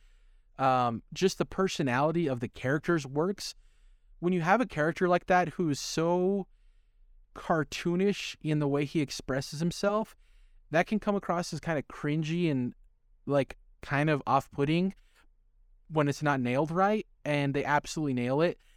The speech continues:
I love the spot, the, the spot, the Scott Pilgrim vibe of the bosses, where they're very much these caricatures.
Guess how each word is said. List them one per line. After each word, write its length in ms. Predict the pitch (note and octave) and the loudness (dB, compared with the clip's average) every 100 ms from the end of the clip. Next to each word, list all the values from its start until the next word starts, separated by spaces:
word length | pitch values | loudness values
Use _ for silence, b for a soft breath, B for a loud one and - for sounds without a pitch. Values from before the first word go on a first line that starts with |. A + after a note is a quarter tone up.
| b | b
I 100 | - | 2
love 240 | D3+ E3 C#3+ | 4 4 2
the 100 | D3 | -2
spot, 360 | - D3+ C3 - | 0 2 2 -2
the, 380 | D3 C#3 B2+ B2+ | -4 0 0 -2
the 140 | C#3 B2 | -6 -8
spot, 380 | - A2 A2+ | -4 -2 -2
the 60 | D3+ | -4
Scott 360 | - D#3 D#3 - | 0 2 2 2
Pilgrim 420 | D3 C#3+ D3 C#3 | -2 0 0 0
vibe 320 | C3 C3 C3 | 2 2 0
of 120 | B2+ | -2
the 100 | A2+ | -6
bosses, 640 | - A#2+ B2 C#3+ F3 D#3+ | -4 0 0 0 -2 -2
where 140 | C3 A2+ | 0 -2
they're 220 | A#2+ C3 | 0 0
very 280 | A#2+ A#2+ B2 | 0 0 0
much 240 | B2 B2 | 0 -2
these 240 | B2+ A2+ - b b b | -2 -4 -4 b b b
caricatures. 840 | - C#3 C#3+ - - D3 C#3 C3+ | -2 0 0 -2 -2 2 2 0